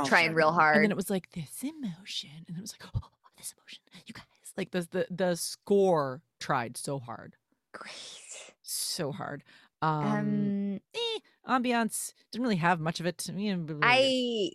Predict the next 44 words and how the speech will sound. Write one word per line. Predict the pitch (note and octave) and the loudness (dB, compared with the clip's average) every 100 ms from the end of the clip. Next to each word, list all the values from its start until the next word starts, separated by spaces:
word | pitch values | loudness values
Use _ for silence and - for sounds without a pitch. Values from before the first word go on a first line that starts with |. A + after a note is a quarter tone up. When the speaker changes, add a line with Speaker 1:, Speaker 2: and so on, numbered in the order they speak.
| _ - | _ -4
Speaker 2:
Two, | - F3+ F3+ | -2 0 -2
didn't | F3 F#3+ | -6 -8
even | F3+ E3+ D#3 C#3+ | -8 -8 -10 -12
four, | - C#3+ C3+ C3+ - | -10 -8 -8 -8 -12
three | - - F#3 | -20 -14 -8
and | E3 | -6
a | C3 - - | -8 -14 -20
half. | - _ _ _ _ _ | -20 _ _ _ _ _
Speaker 1:
I'll | G#3 | -2
give | G3+ | -2
it | F#3 | -6
a | |
three. | - D#3+ E3 - _ _ | -4 -4 -4 -10 _ _
Speaker 2:
Yeah, | _ _ - _ | _ _ -20 _
three | _ _ | _ _
and | _ | _
a | _ _ _ _ _ _ _ _ - F3+ | _ _ _ _ _ _ _ _ -4 -4
half. | |
Speaker 1:
As | E3 | -2
a | |
generous | D#3+ D#3 D3 D3+ | -2 -2 -2 -4
three. | - D3+ D3+ | -8 -6 -2
Speaker 2:
I'm | |
gonna | G3 G4+ D5 D#5 | -2 -2 -4 -4
go | D#5 D5+ | -2 0
with, | D5+ | 0
like, | A#4+ A4 | -2 -2
a | |
f-, | D4+ - - _ | -4 -6 -20 _
six | - - - B3+ - | -12 -10 -6 -6 -6
for | - | -8
what | F4 F#4 | -6 -6
the | F#4+ | -6
fuck? | - A4 - _ _ _ _ _ _ _ - | -8 -10 -14 _ _ _ _ _ _ _ -2
Speaker 1:
<laughs> | D#3+ F3+ - - G3 - B3+ | 0 0 -2 -4 -4 2 4
Speaker 2:
'Cause | F4+ | 6
there | F4+ | 6
was | E4+ C4 | 6 4
a | |
lot | C#4+ G#3+ A#3 | 6 6 6
of | |
what | B3 - | 4 0
the | |
fuck. | G3+ D#4+ | -6 -10